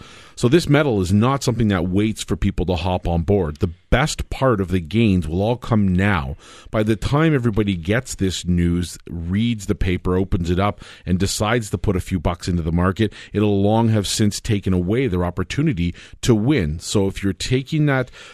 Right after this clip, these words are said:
uh, look at your portfolio right now and you're looking across the board,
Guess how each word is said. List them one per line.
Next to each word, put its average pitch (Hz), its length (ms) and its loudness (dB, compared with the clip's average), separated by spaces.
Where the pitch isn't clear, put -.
uh, 95 380 -2
look 104 320 0
at 87 80 -4
your 95 100 -2
portfolio 95 560 -2
right 87 260 -2
now 82 360 0
and 98 200 0
you're 95 140 2
looking 107 320 -2
across 104 380 -4
the 92 80 -6
board, 90 360 -2